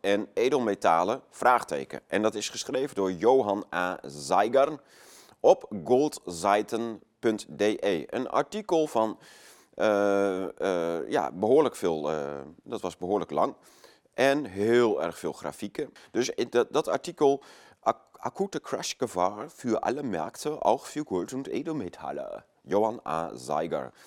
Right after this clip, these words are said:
Die moet u even, eh, lezen, want ik ga hem, eh, heel kort bij langs. En het komt er eigenlijk op neer dat, eh, Johan A. Zeiger, ehm, de crash van februari, maart twintig twintig heeft gelegd naast, eh,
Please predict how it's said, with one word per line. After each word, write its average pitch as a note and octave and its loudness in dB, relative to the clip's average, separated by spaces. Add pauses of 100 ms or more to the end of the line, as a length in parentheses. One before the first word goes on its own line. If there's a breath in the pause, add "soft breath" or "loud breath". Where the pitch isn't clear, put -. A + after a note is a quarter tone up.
(380 loud breath)
Die C3+ 0
moet D3 0
u A2 4
even, E2+ 2
eh, D2+ -6
lezen, G#2+ 2
want F2+ -4
ik E2 -8
ga F2 2
hem, D#2+ 0
eh, D#2 -2
heel C3+ 4
kort - 0
bij G#2+ 4
langs. G2+ 2 (380 loud breath)
En A#2 0
het B2 -2
komt F#3 6
er - -2
eigenlijk C3 2
op F#2+ 0
neer G2+ 2
dat, A2 2
eh, F#2 0
Johan B2 0
A. G2 0
Zeiger, F2+ 0 (500 loud breath)
ehm, G#2+ 4
de G2+ -2
crash - 4
van A#2 2
februari, G#2 0
maart G2+ -2
twintig - -10
twintig A#2 -8
heeft B2+ 2
gelegd G2 -4
naast, F#2 -8
eh, E2+ -2